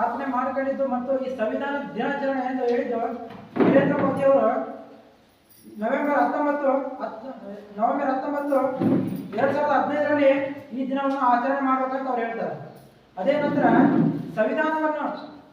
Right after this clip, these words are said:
ಈ ಸಂವಿಧಾನ ರಚನೆ ಆಗ್ಬೇಕಂದ್ರೆ ಒಂದ್ ಎರಡು, ಎರಡು ನಿಮಿಷ ನಾನು ಹಿಂದಿನ, ಹಿಂದಿನ ರಚನೆ ಹೇಳ್ತೇನೆ. ಸಂವಿಧಾನವು ನಮಗೆ ಎರಡ್ ಸಾವಿರದ ಇಪ್-, ಹತ್ತೊಂಬತ್ತು ನೂರ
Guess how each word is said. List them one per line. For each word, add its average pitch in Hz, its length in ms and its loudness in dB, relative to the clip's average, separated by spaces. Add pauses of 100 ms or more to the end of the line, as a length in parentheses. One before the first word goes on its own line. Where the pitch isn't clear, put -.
(340)
ಈ 220 160 -8
ಸಂವಿಧಾನ 269 360 0
ರಚನೆ 247 300 0
ಆಗ್ಬೇಕಂದ್ರೆ 277 800 -2 (340)
ಒಂದ್ 220 280 -2
ಎರಡು, 226 340 -2
ಎರಡು 220 160 -4
ನಿಮಿಷ 262 320 -4
ನಾನು 226 320 -2
ಹಿಂದಿನ, 233 300 -4 (400)
ಹಿಂದಿನ 262 440 -6
ರಚನೆ 226 380 -2
ಹೇಳ್ತೇನೆ. 240 600 -6 (440)
ಸಂವಿಧಾನವು 285 460 0 (920)
ನಮಗೆ 262 160 -4
ಎರಡ್ 233 320 0
ಸಾವಿರದ 294 320 0
ಇಪ್-, - 240 -6
ಹತ್ತೊಂಬತ್ತು 302 420 -4
ನೂರ 277 180 2